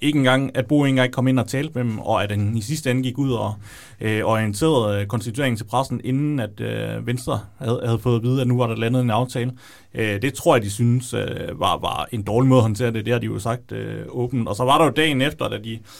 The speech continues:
da der blev hevet fat i Bo, og der blev prøvet, de prøvede at tale lidt til hans hjerte og sige, at, øh, altså, han havde en mulighed for rent faktisk at samle,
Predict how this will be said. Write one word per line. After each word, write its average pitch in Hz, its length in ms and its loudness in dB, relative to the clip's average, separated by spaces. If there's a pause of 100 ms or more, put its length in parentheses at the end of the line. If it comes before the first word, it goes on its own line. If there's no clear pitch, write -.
(880)
da 120 40 0
der 120 140 2 (180)
blev 135 180 4
hevet 120 180 4
fat 160 240 0
i 120 120 -4
Bo, - 220 0
og 117 200 -6
der 117 80 0
blev 113 200 -4
prøvet, 131 380 0 (360)
de 147 80 -8
prøvede 147 240 2
at 151 60 -4
tale 160 200 0
lidt 156 140 -2
til 165 120 -2
hans 123 160 0
hjerte 147 360 4
og 131 60 2
sige, 165 340 -2
at, 123 200 -8
øh, 120 360 -4
altså, 123 180 -6
han 143 200 -4
havde 151 120 2
en 160 80 4
mulighed 170 420 2
for 156 300 -4
rent 151 140 -4
faktisk 143 220 -2
at 127 60 -6
samle, 156 280 -2